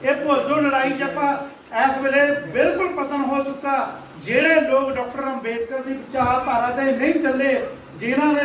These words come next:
ਬੱਚੇ ਉਸ ਵਿਚਾਰਧਾਰਾ ਤੇ ਨਹੀਂ ਚੱਲੇ, ਇਹ ਨੋਟ ਕਰ ਲਓ, ਉਹ ਵਾਲੇ ਪਰਿਵਾਰਾਂ ਦਾ, ਉਹ ਵਾਲੀ ਕੌਮਾਂ ਦਾ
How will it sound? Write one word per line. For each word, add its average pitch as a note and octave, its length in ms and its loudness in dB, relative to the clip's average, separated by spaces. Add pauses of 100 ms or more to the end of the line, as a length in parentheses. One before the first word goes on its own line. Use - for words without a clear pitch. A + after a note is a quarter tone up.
ਬੱਚੇ B3+ 280 -4
ਉਸ C4+ 220 2
ਵਿਚਾਰਧਾਰਾ B3+ 680 -2
ਤੇ C#4 140 0
ਨਹੀਂ C4+ 320 2
ਚੱਲੇ, C4 480 2 (280)
ਇਹ C#4+ 220 0 (280)
ਨੋਟ D4+ 380 4
ਕਰ B3+ 180 -2
ਲਓ, C#4 400 0 (200)
ਉਹ D4+ 260 4
ਵਾਲੇ C4+ 240 2
ਪਰਿਵਾਰਾਂ B3 540 -2
ਦਾ, C4 180 -2 (380)
ਉਹ C4 140 2
ਵਾਲੀ C4+ 200 2
ਕੌਮਾਂ A#3+ 560 -4
ਦਾ C4 380 0